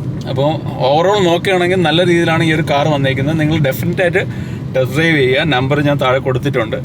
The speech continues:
ഇതിൻ്റെ ഒരു ഷോറൂം വരുന്നത് വെൺപാലവട്ടത്താണ്, ട്രിവാൻഡ്രത്ത്. അപ്പോൾ നിങ്ങൾ ഡെഫിനറ്റ് ആയിട്ട് ഒന്ന് ഷോറൂമിൽ ടെസ്റ്റ് ഡ്രൈവ് ചെയ്യുക. ടെസ്റ്റ് ഡ്രൈവ് ചെയ്തതിന് ശേഷം കാർ എങ്ങനെ ഉണ്ടെന്ന് നോക്കിയിട്ട് വേണം പോകാൻ. കാര്യം ഇതിൻ്റെ ഒരു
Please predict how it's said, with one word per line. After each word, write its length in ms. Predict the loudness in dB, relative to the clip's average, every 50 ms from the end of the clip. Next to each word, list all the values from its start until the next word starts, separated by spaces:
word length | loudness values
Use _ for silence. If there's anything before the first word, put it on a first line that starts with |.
| -6 -2
ഇതിൻ്റെ 180 | 0 0 2 2 2
ഒരു 80 | 0 0
ഷോറൂം 320 | 0 0 2 2 2 2 2 0
വരുന്നത് 300 | 0 0 0 0 0 0 0
വെൺപാലവട്ടത്താണ്, 800 | 0 2 2 2 2 2 2 2 0 0 -2 -2 -2 -2 -4 -6 -6 -4
ട്രിവാൻഡ്രത്ത്. 500 | -2 -2 0 0 -2 -4 -6 -6 -4 -4 -4 -4 -8 -10 -12 -12 -10 -6
അപ്പോൾ 160 | -2 0 0 2
നിങ്ങൾ 160 | 2 2 0 0 0
ഡെഫിനറ്റ് 300 | -2 -2 -2 -2 -2 0 0
ആയിട്ട് 140 | 0 0 0
ഒന്ന് 120 | 0 2 2 0 0 -2 -4 -8 -8 -8 -4 -2
ഷോറൂമിൽ 420 | 0 0 2 2 2 2 0 0 0 -2 -2 0
ടെസ്റ്റ് 240 | 0 0 0 0 0 0
ഡ്രൈവ് 220 | 0 2 2 2 2
ചെയ്യുക. 240 | 2 2 2 0 0 0
ടെസ്റ്റ് 200 | 0 0 0 0
ഡ്രൈവ് 200 | 0 0 0 0 0 0
ചെയ്തതിന് 380 | 0 0 2 2 2 2 2 0
ശേഷം 140 | 0 -2 -2 0
കാർ 160 | 0 2 2 2
എങ്ങനെ 160 | 0 0 0 0 0
ഉണ്ടെന്ന് 240 | 0 0 0 0 0
നോക്കിയിട്ട് 320 | 0 0 0 -2 -2 0 0 0
വേണം 160 | 0 -2 -4 -6 -10 -12 -12 -12 -14 -12 -6
പോകാൻ. 220 | -2 -2 0 0 0 0
കാര്യം 200 | 0 0 2 2 2
ഇതിൻ്റെ 160 | 2 2 2 2
ഒരു 80 | 2